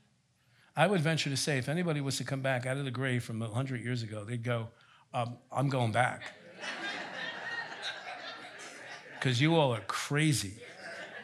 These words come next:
You listening to me? So now, so now we study the Word, and we, and we look, and we're studying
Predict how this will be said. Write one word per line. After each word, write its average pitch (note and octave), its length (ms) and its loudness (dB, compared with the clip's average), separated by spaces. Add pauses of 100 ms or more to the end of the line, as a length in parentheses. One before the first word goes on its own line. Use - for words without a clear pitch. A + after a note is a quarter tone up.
(1200)
You C3 100 2
listening E3 340 6
to A3 100 0
me? A#3 240 2 (680)
So - 140 4
now, G3+ 240 10
so - 160 2
now G3 140 10
we G#3 160 4
study A#3+ 300 6
the G3+ 120 6
Word, G3 560 6 (420)
and D#3+ 220 6
we, F#3+ 60 0
and E3+ 180 4
we F#3+ 80 6
look, G3 220 4
and E3 180 4
we're D#3+ 60 4
studying F#3 560 4